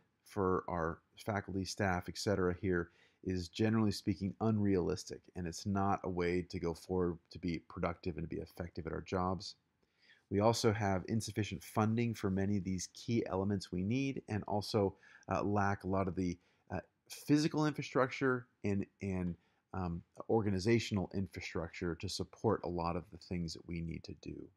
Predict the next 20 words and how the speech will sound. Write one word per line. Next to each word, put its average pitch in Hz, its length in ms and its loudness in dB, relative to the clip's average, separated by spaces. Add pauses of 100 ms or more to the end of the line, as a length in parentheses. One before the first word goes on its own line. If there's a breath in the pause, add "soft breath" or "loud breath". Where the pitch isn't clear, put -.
(960)
Um, 95 280 -8 (400)
finally, 107 560 4 (300 soft breath)
uh, 98 180 2 (100)
we 101 140 2
really 101 540 2
need 98 320 0 (200)
better 107 240 2
assessment 101 520 -2
and 90 100 -6
accountability. 117 840 2 (100)
Most 107 320 2
of 98 80 -2
our 101 100 4
s-, - 220 -4
assessment 98 480 -2
is 87 180 -4
non-existent 95 840 -2
or - 160 0
overly 87 300 -2
simplistic. 110 600 -2